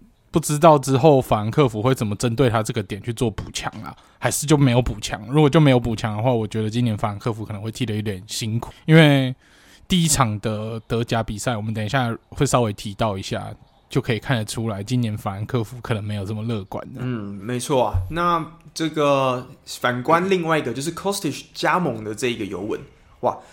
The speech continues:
Speaker 2: 那这样子尤文等于是要组成一个算是进攻的双人-，双拍档，就是 Kostic 加上 Vlahovic。就是还，还支援
Speaker 1: 嗯。
Speaker 2: Vlahovic 他的这样子国家队的小弟。那今年其实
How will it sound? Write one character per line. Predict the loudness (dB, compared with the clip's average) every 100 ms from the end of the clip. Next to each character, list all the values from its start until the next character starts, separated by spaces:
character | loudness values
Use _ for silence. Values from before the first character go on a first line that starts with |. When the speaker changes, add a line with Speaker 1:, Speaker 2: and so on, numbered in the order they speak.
| -6
Speaker 2:
那 | 0
这 | 0
样 | 0
子 | -2 0 2 0 -4 -16 -4
尤 | 2 4
文 | 4
等 | 2
于 | 0
是 |
要 | 0
组 | 0 -4
成 | -4 -4
一 | 0
个 | 0
算 | 0 -2
是 | -2
进 | -2 -2 -2
攻 | 0 -2 0
的 | -4
双 | 0 0 0
人-， | -4 -8 -4
双 | -4 -2
拍 | -2 -2
档， | -2 -6 -8 -6
就 | -4
是 | -4
Kostic | 0 2 2 -2 -4
加 | -2 -2
上 | 0 -4 -4
Vlahovic。 | 0 2 2 -4 -8 -14 -14 -20 -20 -14
就 | -8
是 | -6 -2
还， | -2
还 | -2
支 | -2 0 2
援 | 2 2
Speaker 1:
嗯。 | 0
Speaker 2:
Vlahovic | -2 -2 -8 -8
他 | -8
的 | -8
这 | -8
样 | -10
子 | -8
国 | -6
家 | -2 -2
队 | -4
的 | -6
小 | -10 -10
弟。 | -12 -14 -18 _ _ -4
那 | -2
今 | 0 2
年 | 2 2
其 | -2
实 | 0 -2 -2